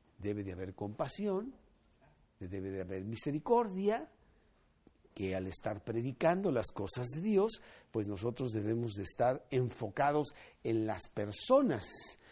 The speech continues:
y no en los rituales que las personas deben de llevar, ¿verdad? La predicación debe de ser para la confort,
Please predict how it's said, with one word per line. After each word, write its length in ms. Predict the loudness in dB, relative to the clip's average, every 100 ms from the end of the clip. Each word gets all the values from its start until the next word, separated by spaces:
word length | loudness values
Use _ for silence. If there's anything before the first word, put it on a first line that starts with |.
| -14 -4
y 120 | 0
no 240 | 4 4
en 120 | 4
los 200 | 4 2
rituales 580 | 0 0 4 4 4 0
que 120 | 0 0
las 180 | 0
personas 560 | 0 -2 0 2 2 2
deben 340 | 2 2 2 -2
de 140 | -4
llevar, 420 | -4 -4 -6 -10 -16 -20 -20 _ _ -20 _
¿verdad? 260 | -20 -18 -18 _ -20 -20 -2
La 200 | 2 4
predicación 640 | 2 -2 -2 -4 -2 -2
debe 180 | -2 -4
de 100 | -4
ser 280 | -2 -2 -2
para 360 | -2 -2 -2 -6
la 180 | -6 -6
confort, 800 | -2 0 0 4 4 4 -2